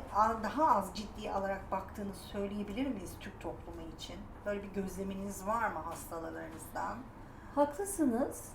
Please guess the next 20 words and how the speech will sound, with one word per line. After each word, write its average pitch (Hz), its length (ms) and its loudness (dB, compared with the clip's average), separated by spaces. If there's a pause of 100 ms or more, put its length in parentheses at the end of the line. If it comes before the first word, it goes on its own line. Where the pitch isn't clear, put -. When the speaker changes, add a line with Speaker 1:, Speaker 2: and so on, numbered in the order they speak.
(100)
Speaker 2:
Ee, 233 420 -2
yaşlılık 285 680 2
bir 285 480 4
dezavantaj. 226 840 2
Ee, 214 1040 -4
daha 269 260 4
çok, 320 260 4
e, 220 580 -4
hani 240 220 -2
risk, 247 220 0 (120)
risk 302 260 4
grubu 233 300 0
dediğimiz, 214 800 0
e, 190 120 -4
psikolojik 254 540 2
anlamda 233 600 0
daha 233 140 2
hassas, 233 440 0
kırılgan 233 500 2
gruplar, 196 500 -2